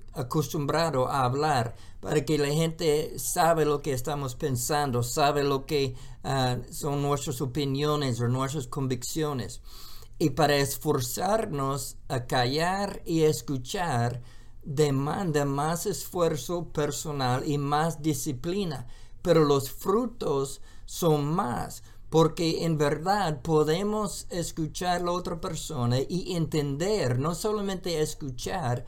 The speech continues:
pero entender los motivos por lo que la otra persona está diciendo. Además, al escuchar a alguien demuestra el respeto. Muchas veces hay gente que solo quiere ser escuchado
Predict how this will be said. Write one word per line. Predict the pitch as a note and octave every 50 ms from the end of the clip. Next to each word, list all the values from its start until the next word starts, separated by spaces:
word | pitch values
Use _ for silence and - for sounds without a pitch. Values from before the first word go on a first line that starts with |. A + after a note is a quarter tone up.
| - - - - -
pero | - F3 E3 E3 E3 -
entender | E3+ E3 D#3+ - - D3 C3+ C3+ C3+ C#3 C#3+ F3 G3+ G#3+ F#3+ E3+ D#3 D3+ C#3+
los | C#3+ D3 D3 - -
motivos | C#3+ C#3 C#3+ C#3 B2+ A#2+ - F#3+ F#3+ A3+ A#3+ G#3 C#3+ B2 A#2+ B2 C3+ C3 - - - - - - -
por | D#3+ D#3+ D#3 D3 D3
lo | D3+ D3+ D3+
que | - E3+ C#3+
la | C#3+ C#3+ C3+
otra | C#3 C#3+ D#3 F3 F#3+ D#3+ -
persona | F#3 D#3 - - F#3 E3 D#3+ D#3 C#3+
está | C#3 B2 - - C#3+
diciendo. | C3 C3+ C3+ C3 B2+ - - F3 F3+ F3+ D#3+ B2+ A2+ A#2 - - - - - - - - -
Además, | D#3+ C#3+ C#3 C3 C3 C3 C3+ C#3+ D3+ G3 A#3 - - - - - - - - - -
al | - D3 D#3 D#3
escuchar | D3+ D#3 - - D#3 C3+ A#2+ - F3 E3 E3+ E3+
a | E3+ - - - F3+ F#3
alguien | G3+ G#3 G3+ E3 D3+ D3+ D3+ C#3+
demuestra | C#3+ D3+ D3+ D3 D3+ D3 D#3 E3+ G#3 A3 G#3+ - - - - C3+ C#3+ D3+ - - -
el | D3+ D3 D3 D3+ D3+
respeto. | D#3+ D#3+ D#3 - - - G#3+ F#3+ - - - - - - - - - - - - - - -
Muchas | - D3+ F3 G3 G#3+ G#3 - A3 F#3+ G3 E3
veces | E3 D#3 C#3+ C3+ A#2+ - C#3+ C3 C#3+ D3 D#3+ -
hay | F3 D#3+ D3+ C#3+
gente | E3 G3 G3+ G3 - F#3+ -
que | - E3 C3
solo | - - - F3+ F#3+ G3 G3 F#3
quiere | - - G3 F#3 F#3 F3+
ser | - - - E3 D#3+ D#3 D#3 - -
escuchado | E3 D3+ D#3 - - D3 B2 A#2 - F3+ F3 D#3 C#3+ A#2+ -